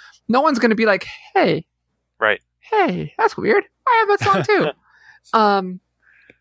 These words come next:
Speaker 1: but also, I th-, when security officer who left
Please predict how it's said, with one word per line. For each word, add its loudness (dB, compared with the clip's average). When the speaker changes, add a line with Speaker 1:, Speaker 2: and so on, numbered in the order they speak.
Speaker 1:
but 0
also, 0
I 2
th-, -18
when 0
security -2
officer 0
who 2
left -2